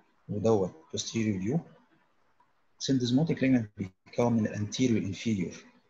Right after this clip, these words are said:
tibiofibular ligament وال posterior inferior tibiofibular ligament. قدامه وفوقه شويه، هو مش باين للاسف في ال-، في ال-، في الصوره هنا، transverse tibiofibular ligament، وبعد كده الاخير interosseous ligament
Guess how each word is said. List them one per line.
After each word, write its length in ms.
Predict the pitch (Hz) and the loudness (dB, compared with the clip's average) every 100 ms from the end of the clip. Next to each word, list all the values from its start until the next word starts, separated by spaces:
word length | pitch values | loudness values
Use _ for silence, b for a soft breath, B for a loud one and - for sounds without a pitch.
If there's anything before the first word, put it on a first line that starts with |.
| - | -2
tibiofibular 500 | 113 104 113 104 95 | 0 0 0 2 2
ligament 300 | 107 131 185 - _ _ | 2 2 0 -2 _ _
وال 120 | 113 110 | -4 -4
posterior 600 | 117 - 139 127 101 87 - - 107 | -6 -4 -2 0 0 -4 -10 -8 -2
inferior 760 | 104 - 113 87 85 - - | -2 0 0 0 -6 -14 -8
tibiofibular 600 | 117 104 92 117 107 95 101 | -4 -2 -2 0 2 2 2
ligament. 420 | 117 123 123 - _ _ _ _ _ _ _ - | 2 2 0 -6 _ _ _ _ _ _ _ -2
قدامه 600 | 113 101 151 151 117 117 - - _ - | -2 4 6 6 4 2 -4 -20 _ -8
وفوقه 500 | 110 - 147 143 110 | -6 0 2 4 2
شويه، 400 | 104 113 117 120 | -2 2 4 4
هو 120 | 104 | 2
مش 140 | 101 95 | 0 0
باين 180 | 117 113 | 2 2
للاسف 360 | 95 110 113 | 0 -2 -6
في 120 | - 95 | -8 -8
ال-، 160 | - - | -8 -10
في 60 | 98 | -8
ال-، 200 | 87 - | -8 -8
في 60 | |
الصوره 480 | 95 - 123 113 107 | -6 -2 2 2 2
هنا، 180 | 127 165 B B - - | 2 0 B B -6 2
transverse 800 | 117 135 98 92 - - - 117 | 6 6 4 0 -2 -8 -4 -2
tibiofibular 600 | 104 - 117 104 95 110 | 0 0 0 2 2 2
ligament، 340 | 120 131 139 - - - _ | 2 0 -2 -14 -20 -20 _
وبعد 340 | 117 113 135 117 | -2 2 2 2
كده 220 | - 117 | 0 0
الاخير 580 | 113 - - 123 117 - | 0 -4 -4 0 0 2
interosseous 800 | 117 - 110 - - 117 - 98 - | 0 2 -2 -2 -2 -2 -2 -4 0
ligament 420 | 120 117 117 - | 2 2 2 -4